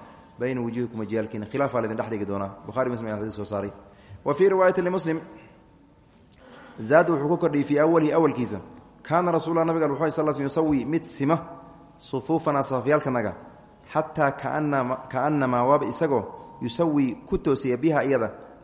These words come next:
alqidaaxa, leebabka, iyo gamuunada ku,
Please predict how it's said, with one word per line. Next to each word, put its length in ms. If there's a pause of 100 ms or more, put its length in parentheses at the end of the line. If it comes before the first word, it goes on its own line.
alqidaaxa, 600
leebabka, 440 (1300)
iyo 120
gamuunada 440
ku, 280